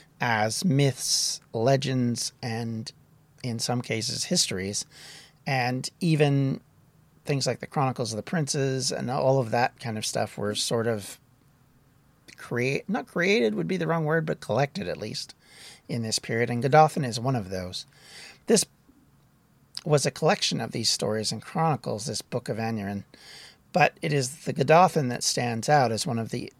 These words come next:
oldest signs of the Welsh coming out of Brythonic. Although Godothan, of course, is a poem probably of the Old North and not of Wales, it appears that poet bards such as Aneurin and Taliesin,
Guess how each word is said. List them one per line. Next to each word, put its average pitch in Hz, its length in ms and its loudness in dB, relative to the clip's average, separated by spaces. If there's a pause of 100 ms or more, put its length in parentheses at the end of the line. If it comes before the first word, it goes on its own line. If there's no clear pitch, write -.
(220)
oldest 147 460 4
signs 135 500 0
of 104 100 -8
the 113 60 -4
Welsh 123 540 0
coming 123 320 -4
out 113 120 -2
of 110 120 -6
Brythonic. 113 640 -4 (760)
Although 151 260 8
Godothan, 151 600 6
of 120 140 -6
course, 123 340 2
is 120 120 -2
a 120 120 -4 (340)
poem 143 380 2
probably 131 500 2
of 117 100 0
the 165 160 -4
Old 117 240 2
North 127 560 2
and 113 160 -4
not 120 260 -4
of 107 240 -4
Wales, 120 580 4 (920)
it 151 220 2 (160)
appears 139 680 0
that 123 260 2 (160)
poet 135 440 0
bards 127 480 2
such - 220 -4
as 123 140 -4
Aneurin 120 540 -2
and 104 200 -6
Taliesin, 107 600 0